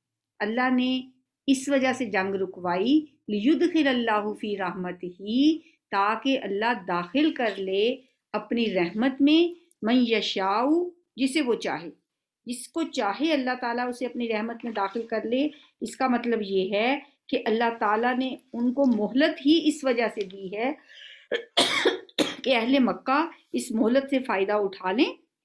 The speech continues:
और जिसको अल्लाह ताला चाहे इस्लाम कबूल करने की तौफीक दे दे।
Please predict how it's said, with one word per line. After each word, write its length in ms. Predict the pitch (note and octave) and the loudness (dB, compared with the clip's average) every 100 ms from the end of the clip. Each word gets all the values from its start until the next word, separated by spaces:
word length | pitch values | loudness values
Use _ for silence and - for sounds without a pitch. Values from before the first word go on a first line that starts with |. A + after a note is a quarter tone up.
| _ | _
और 100 | - | -4
जिसको 320 | A#3+ F#4 - F4+ | 0 -2 0 0
अल्लाह 220 | C4 A#3+ | 2 0
ताला 280 | A#3 G#3 G3+ | 0 0 0
चाहे 480 | G#3 F#3+ B3 C4+ - _ _ _ _ _ _ _ - | 0 0 0 -2 -6 _ _ _ _ _ _ _ -14
इस्लाम 380 | - G3+ F#3+ F3+ | -10 -2 -2 -2
कबूल 300 | F3+ F3+ E3+ | -4 -4 -4
करने 280 | F#3 F3 F3 | -4 -6 -6
की 140 | A#3 | -6
तौफीक 420 | A#3 A#3 D#4+ C#4+ | -6 2 2 2
दे 180 | A#3 | 2
दे। 60 | F3+ | 0